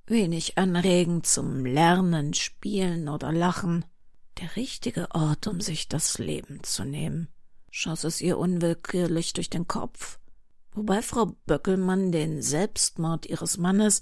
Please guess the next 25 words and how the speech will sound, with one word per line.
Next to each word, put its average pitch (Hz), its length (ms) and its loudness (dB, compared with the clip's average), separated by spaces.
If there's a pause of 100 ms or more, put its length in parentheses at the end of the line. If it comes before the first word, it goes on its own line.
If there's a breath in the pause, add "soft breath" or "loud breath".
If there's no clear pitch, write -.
noch - 180 -12
gar 131 160 -4
nicht - 280 -8
richtig - 380 -4
verarbeitet 160 680 2
hatte. 165 360 0 (1120)
Barbara 190 600 8
hatte 196 240 4
es - 260 -2
geschockt, - 580 -4
als 135 260 0
die 156 200 0
Witwe, 180 500 2 (340)
was - 280 -2
für 131 100 -12
ein 147 160 -10
schreckliches 117 880 -2
Wort, 135 360 2 (100)
ihr 185 380 6
am 190 200 4
Telefon 202 560 2
allen 208 440 4
Ernstes - 720 -2
erklärt 196 560 2
hatte, - 380 0